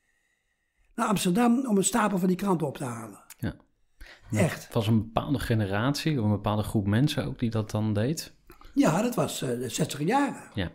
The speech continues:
Speaker 2: ja.
Speaker 1: Ja.
Speaker 2: Ja, en wat voor belang hadden ze erbij? Want werden ze ervoor betaald, of?
Speaker 1: Nee.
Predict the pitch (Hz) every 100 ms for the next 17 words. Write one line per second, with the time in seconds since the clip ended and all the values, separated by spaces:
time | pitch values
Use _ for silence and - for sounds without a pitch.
0 | - _ - - 107 - _ - - -
1 | - - - - - - _ _ _ _
2 | 214 190 - - - - - - 110 92
3 | 92 104 117 - 117 107 117 110 85 87
4 | 90 85 92 156 123 101 - 87 110 104
5 | 101 85 - - 98 170 - 107 - -
6 | _ - - - - - - 370 - -